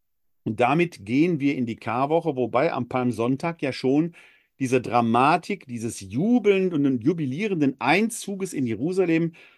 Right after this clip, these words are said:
sofort konterkariert wird durch die Passionserzählung. In diesem Jahr, wie gesagt, Markus. Und damit wird die Karwoche im Prinzip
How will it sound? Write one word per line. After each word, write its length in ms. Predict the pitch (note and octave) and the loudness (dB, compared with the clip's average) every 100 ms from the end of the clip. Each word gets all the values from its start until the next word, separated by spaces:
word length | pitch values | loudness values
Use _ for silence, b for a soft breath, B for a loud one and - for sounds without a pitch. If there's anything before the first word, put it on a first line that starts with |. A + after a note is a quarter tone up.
| b | b
sofort 640 | G#2+ A#2 B3 - - - - | 2 6 6 6 2 0 0
konterkariert 880 | B2+ A2 G#3 - C#3 B2 F3+ F#3 | -2 0 -4 -4 -4 -4 -4 -4
wird 300 | D#3+ D#3 D#3 b b _ | -2 -2 -4 b b _
durch 500 | G#2 B2+ D3+ F3 - | 0 4 6 4 -4
die 320 | A2 A#2 D3+ D3+ | -8 -4 -4 -4
Passionserzählung. 1300 | - C#3+ - D#3+ G#3 G#3 - A2+ - A#2 F2+ E2+ | -10 -8 2 2 2 -2 -4 -6 0 0 0 -2
In 120 | D2+ E2+ | -6 -6
diesem 240 | B2 C3+ | -2 0
Jahr, 160 | B2 A2+ | 0 0
wie 140 | C3 | -4
gesagt, 540 | B2+ A#2+ B2+ - - _ _ _ | -2 -2 -2 -6 -20 _ _ _
Markus. 560 | A2+ C3 D3 G2 E2 - | 0 2 0 -4 -6 -10
Und 220 | G2+ A2 | -4 0
damit 300 | C3+ D3+ G#2 | 2 2 2
wird 200 | B2+ - | -2 -2
die 80 | A2+ | -14
Karwoche 800 | - A2+ C#3 C#3 C3+ D#3+ F3+ - | -10 -4 -2 -4 -2 -2 -2 -6
im 220 | A2 A#2 | -8 -6
Prinzip 580 | A2+ G2 - A2 D3 | -8 -10 -8 -10 -10